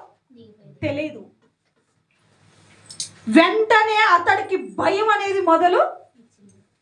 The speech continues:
Speaker 2: మొదలైంది. ఆ మొదలైంది అతడు ఆ భయములో కాళ్ళు గడగడ వణుకుతున్నాయి, నడుము కీళ్ళు కూడా వదిలిపోయాయి, ముఖమంతా ఒక వికారంగా మారిపోయింది.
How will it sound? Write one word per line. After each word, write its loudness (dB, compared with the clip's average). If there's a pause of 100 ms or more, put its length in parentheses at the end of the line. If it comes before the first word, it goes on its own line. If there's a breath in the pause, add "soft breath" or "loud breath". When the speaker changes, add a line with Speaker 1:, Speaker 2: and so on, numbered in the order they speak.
Speaker 2:
మొదలైంది. -14 (200 loud breath)
ఆ 6
మొదలైంది 2
అతడు 0 (420)
ఆ 2 (220)
భయములో 2
కాళ్ళు 0
గడగడ 2
వణుకుతున్నాయి, -4 (200 loud breath)
నడుము 0
కీళ్ళు -2
కూడా 0
వదిలిపోయాయి, -2 (200 soft breath)
ముఖమంతా -2
ఒక 0
వికారంగా 0
మారిపోయింది. -4